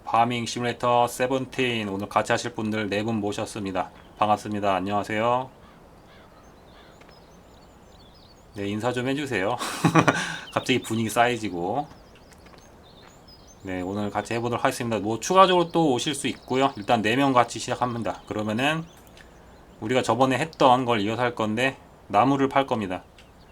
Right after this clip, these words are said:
네, 지금 사이즈를 하고 싶지만은 작업장으로 가시고요. 나무 다 치웠네.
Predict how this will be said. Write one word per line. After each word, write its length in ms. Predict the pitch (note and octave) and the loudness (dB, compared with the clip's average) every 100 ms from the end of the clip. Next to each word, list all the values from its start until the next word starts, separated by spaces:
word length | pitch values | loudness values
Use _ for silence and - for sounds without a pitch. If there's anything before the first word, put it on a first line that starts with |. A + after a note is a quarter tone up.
| - - - - - | -20 -20 -20 -20 -14
네, 180 | G2+ G2 | -10 -8
지금 200 | - A2+ | -6 -4
사이즈를 460 | G#2+ C#3 D#3 D3+ C#3 | 2 4 4 2 2
하고 140 | D3+ | 2
싶지만은 560 | D3 - C#3 A#2+ C3+ B2+ - - - - | -2 -4 0 2 0 -4 -10 -20 -20 -8
작업장으로 500 | - A2+ B2 C3+ A#2+ | 0 2 4 4 2
가시고요. 460 | A2 G2+ A2 B2 C3+ - - - - - - - - - - - - - - - - - - - - - - - - - - | -2 -4 -2 -2 -4 -8 -20 -20 -20 -20 -20 -20 -20 -20 -20 -20 -20 -20 -20 -20 -20 -20 -20 -20 -20 -20 -20 -16 -16 -16 -2
나무 220 | G2+ B2+ | 2 2
다 140 | D3+ A2+ | 2 0
치웠네. 680 | - F3+ E3+ C3+ C3+ F2+ | 2 2 2 2 2 -2